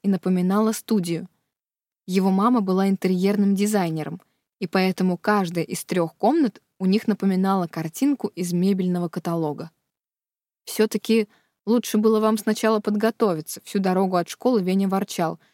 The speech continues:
что фотографироваться в форме неприкольно. «У нас будет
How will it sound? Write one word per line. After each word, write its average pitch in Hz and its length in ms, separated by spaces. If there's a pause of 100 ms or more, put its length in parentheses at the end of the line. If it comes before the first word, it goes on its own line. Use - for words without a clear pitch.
(160)
что - 180
фотографироваться 196 920
в - 40
форме 233 360
неприкольно. 170 720 (1000)
«У 185 60
нас 247 500
будет 277 520